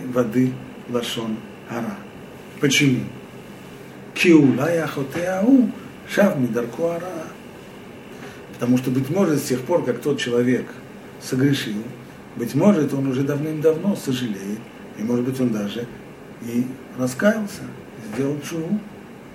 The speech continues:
Веегонав берайонав. Может быть, он очень, уже очень сожалеет о том, что он делал, и стыдится того, что он делал.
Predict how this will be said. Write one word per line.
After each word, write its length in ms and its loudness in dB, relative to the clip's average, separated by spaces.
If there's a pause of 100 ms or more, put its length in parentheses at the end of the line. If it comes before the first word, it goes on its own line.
(800)
Веегонав 1200 8 (240)
берайонав. 800 4 (100)
Может 240 -2
быть, 180 0
он 140 4
очень, 300 0 (420)
уже 340 4 (1000)
очень 460 2 (1900)
сожалеет 600 8
о 80 4
том, 160 2
что 160 -2
он 100 2
делал, 220 2
и 40 0
стыдится 460 2
того, 240 -2
что 160 -10
он 160 -4
делал. 540 -10